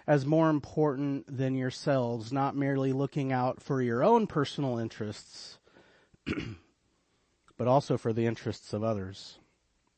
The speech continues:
Have this attitude in yourselves, which was also in Christ Jesus, who, although he existed in the form of God, did not regard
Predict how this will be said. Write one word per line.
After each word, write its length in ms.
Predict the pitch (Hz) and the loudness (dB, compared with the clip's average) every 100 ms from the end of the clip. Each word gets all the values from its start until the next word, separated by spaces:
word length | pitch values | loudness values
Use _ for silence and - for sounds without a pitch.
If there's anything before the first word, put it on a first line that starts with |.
| _ _ _ _ _ _ _ - - - | _ _ _ _ _ _ _ -20 -20 2
Have 180 | 151 160 | 6 8
this 180 | 160 170 | 6 6
attitude 720 | 151 160 - 165 156 151 127 - _ _ - | 6 6 4 2 2 0 -4 -10 _ _ -2
in 160 | 147 | 2
yourselves, 1000 | 139 135 - 160 131 104 101 98 - - - _ _ _ - _ | 2 0 2 4 4 2 -4 -12 -14 -18 -20 _ _ _ -20 _
which 180 | 160 - | 0 2
was 160 | 147 | 6
also 380 | 160 165 - 165 | 8 6 6 4
in 120 | 151 | 4
Christ 420 | - 156 143 - | 2 2 2 2
Jesus, 520 | - 160 147 127 113 - | 4 6 6 2 -2 0
who, 200 | 156 147 | 2 6
although 340 | 143 151 156 | 6 6 4
he 200 | 135 156 | 6 4
existed 520 | 135 113 151 170 - | 4 2 2 2 2
in 120 | 160 156 | 2 2
the 80 | |
form 320 | 143 170 160 160 | 2 0 2 2
of 160 | 135 | 2
God, 580 | 131 147 117 95 92 104 _ _ _ _ _ _ _ _ _ _ _ _ _ _ _ - | 4 4 4 -2 -8 -14 _ _ _ _ _ _ _ _ _ _ _ _ _ _ _ -10
did 240 | 117 175 185 | 8 8 10
not 240 | 196 196 | 8 8
regard 720 | 185 160 175 175 185 175 165 | 8 8 8 10 8 6 0